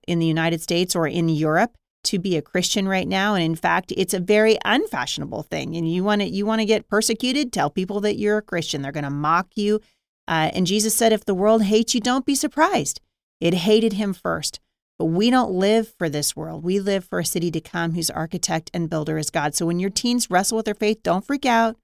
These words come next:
Don't get angry. Don't be insecure. Don't fret. Don't be condescending. Uh, take your concerns to God and entrust your fears to him. Be patient, be prayerful, uh, be kind. Help your teen find the answers to their questions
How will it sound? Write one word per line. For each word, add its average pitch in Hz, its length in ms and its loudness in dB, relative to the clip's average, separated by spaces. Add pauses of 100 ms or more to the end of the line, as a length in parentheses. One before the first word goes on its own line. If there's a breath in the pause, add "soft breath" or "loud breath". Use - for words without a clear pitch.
(640)
Don't 165 240 2
get 254 160 4
angry. 226 560 2 (600)
Don't 208 300 6
be 262 160 6
insecure. 254 480 4
Don't 190 240 2
fret. 240 380 4 (340)
Don't 233 260 4
be 302 140 4
condescending. 233 1080 0 (460)
Uh, 175 220 0
take 226 600 0
your 196 600 0 (140)
concerns 156 560 -2
to - 100 -6
God 139 380 -4 (120)
and 160 200 -4
entrust 151 460 -4
your 160 80 -6
fears 151 340 -6
to 156 100 -8
him. 151 240 -8
Be - 220 -6
patient, 226 520 0
be - 120 -12
prayerful, 208 640 -2 (460)
uh, 185 120 -2
be 220 220 0
kind. 214 560 0
Help - 480 0
your 311 120 0
teen 190 440 0
find 180 360 -2
the 196 120 -2
answers 165 380 -2
to 170 100 -4
their 151 180 -4
questions 160 760 -2